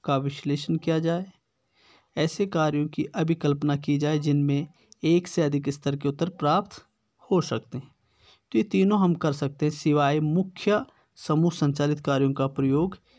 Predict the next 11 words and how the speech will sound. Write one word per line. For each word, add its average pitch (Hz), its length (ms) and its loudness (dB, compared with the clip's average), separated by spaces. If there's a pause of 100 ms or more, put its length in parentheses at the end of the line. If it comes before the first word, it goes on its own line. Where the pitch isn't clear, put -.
(240)
किया 135 320 2
जाए, 131 420 0 (1000)
ये 196 400 2
योजना 160 640 4 (1160)
नहीं 156 440 4
है, 123 160 -2 (400)
ये 175 140 2
प्रभावी 175 540 0
योजना 165 320 2
नहीं 139 220 -6
है। - 140 -12